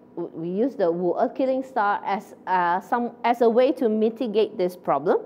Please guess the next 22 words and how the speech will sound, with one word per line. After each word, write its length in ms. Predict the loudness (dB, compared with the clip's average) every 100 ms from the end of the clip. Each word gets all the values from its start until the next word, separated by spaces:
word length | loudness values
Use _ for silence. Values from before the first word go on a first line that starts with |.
| -8 -20 -20 -6
And 300 | -2 0 0
plus, 300 | 0 0 -2 -2
if 180 | -4 -2
you 100 | -2
don't 260 | 0 0
do 140 | -2 -2
that, 260 | -2 -2 -2
when 360 | 0 0 -2 -6 -18 -16 -6
these 240 | -4 -2
two 320 | -4 -2 -2 0
are 380 | 0 0 -2 -8 -10 0
doing 280 | 0 0 2
their 200 | 2 2
whirlpool 480 | 2 0 0 -2
thingy, 320 | -2 -2 -4 -4 -12 -20 -20 -20 -20 -20 -20 -20 -20 -20 -6
this 180 | 0 0
one 200 | 0 -2
might 180 | -2 -4
start 260 | -2 -2 0
getting 300 | 0 0 -2
defensive. 520 | -4 -2 -6 -6 -12 -16
So 400 | -2 2 2 0